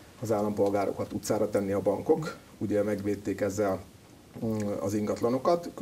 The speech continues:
Különböző, az utóbbi két évben különböző, ö, olyan jellegű segítségek jöttek ki, amivel esetleg a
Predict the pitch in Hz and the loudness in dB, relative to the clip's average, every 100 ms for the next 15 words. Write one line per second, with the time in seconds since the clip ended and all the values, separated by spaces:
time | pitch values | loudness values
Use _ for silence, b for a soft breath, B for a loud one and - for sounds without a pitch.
0 | 156 - 165 135 131 117 120 120 B - | -6 2 4 6 4 6 4 4 B -12
1 | 139 120 113 120 113 120 110 - 113 110 | -6 -4 2 4 4 4 2 4 4 6
2 | 107 107 110 110 107 B B B - 117 | 4 4 4 4 2 B B B -2 0
3 | 110 - - - - - - - 120 113 | 0 -4 -12 -20 -20 -20 -6 0 2 6
4 | 117 113 104 110 107 B B - - 120 | 6 6 4 0 -2 B B -8 2 2
5 | 113 - 110 107 120 110 120 - 117 113 | 2 2 2 4 4 2 0 0 2 4
6 | 110 104 113 104 107 104 | 4 2 0 0 2 0